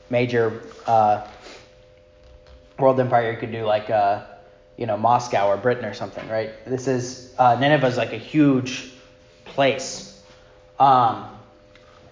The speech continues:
for a major world empire. And there is a time, a short time, where because of the work of Jonah, many of the Ninevites become become Christians. So, uh, it's kind of amazing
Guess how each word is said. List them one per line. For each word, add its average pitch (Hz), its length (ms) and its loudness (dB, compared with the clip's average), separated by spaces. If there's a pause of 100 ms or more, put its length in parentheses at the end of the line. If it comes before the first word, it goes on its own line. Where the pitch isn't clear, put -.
(380)
for 135 160 6
a 127 100 6
major 131 280 2
world 120 260 4
empire. 104 480 -2 (460)
And 131 460 4 (460)
there 139 220 6
is 147 180 4
a 139 300 4
time, 131 540 6 (280)
a 127 60 -2
short 147 340 6
time, 123 420 2 (520)
where 127 280 4
because 123 400 2
of 135 80 -2
the 131 80 4
work 131 220 6
of 123 140 -2
Jonah, 123 520 0 (240)
many 135 280 2
of 127 120 2
the 127 140 4
Ninevites 123 560 2
become 110 580 -2 (220)
become 117 360 -4
Christians. 101 440 -4
So, 110 360 2 (400)
uh, 117 260 6
it's 120 140 -4
kind 139 200 6
of 117 80 0
amazing 123 580 2